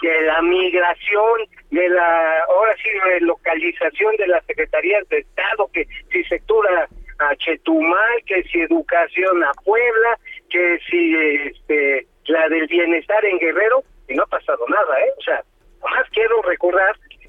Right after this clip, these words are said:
que, pues, muchas veces en este gobierno se caracteriza por el bla, bla, bla, y hay poco glu, glu, glu,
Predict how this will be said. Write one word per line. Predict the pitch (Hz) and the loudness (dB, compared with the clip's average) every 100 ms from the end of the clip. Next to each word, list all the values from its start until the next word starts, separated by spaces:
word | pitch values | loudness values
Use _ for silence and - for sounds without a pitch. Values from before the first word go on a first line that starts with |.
| _ | _
que, | - 156 151 | -2 0 0
pues, | 147 143 | -2 -4
muchas | 156 202 - 202 | -2 -2 -2 0
veces | 214 226 190 175 - | 0 0 0 -2 -2
en | 156 | -2
este | 185 - | -2 -2
gobierno | 185 190 185 185 190 190 | 0 2 2 0 0 -2
se | - | -4
caracteriza | - 131 120 - 139 160 - - | -2 0 0 -2 -4 -2 -4 -2
por | - 170 | 0 0
el | 165 | 2
bla, | 165 175 | 2 2
bla, | 180 185 | 2 2
bla, | 175 180 202 - _ _ | 2 0 -2 -8 _ _
y | - | -4
hay | 110 | -2
poco | 190 185 262 | -4 0 0
glu, | - 165 | 2 -2
glu, | - 269 | 0 -4
glu, | - 466 | 0 -2